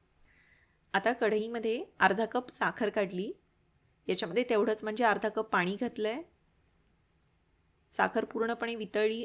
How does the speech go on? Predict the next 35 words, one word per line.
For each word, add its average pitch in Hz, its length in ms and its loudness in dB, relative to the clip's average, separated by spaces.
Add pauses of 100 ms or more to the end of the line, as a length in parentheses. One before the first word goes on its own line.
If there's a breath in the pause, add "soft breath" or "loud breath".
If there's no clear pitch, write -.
आणि 196 180 -2
हे 220 580 -4
जे 214 100 4
मिश्रण 208 380 -2
आहे 220 220 -2
ते 226 60 2
उकळायला 202 400 2
लागलं 214 360 2
की 214 80 2
याच्यामध्ये 196 460 0
पायनॅपलचे 190 680 -2
तुकडे 190 260 2
घातले. 196 400 -4 (1120 soft breath)
पाच 220 260 6
मिनिटे 240 260 -2
हा 262 120 0
जो 226 120 0
पायनॅपल 202 460 0
आहे 233 160 0
तो 226 520 0
साखरेमध्ये 208 560 0
असा 208 200 0
शिजवून 214 460 -6
घ्या, 226 180 0
म्हणजे 185 260 -2
मग 202 240 -6 (160)
साखरेची 196 560 0
जी 202 140 -6
गोडी 190 300 2
आहे 214 200 -2
ती 320 120 -4
पायनॅपलमध्ये 190 600 0
उतरते. 185 520 -4 (1160)
पाच 214 220 4
मिनिटानंतर 240 580 0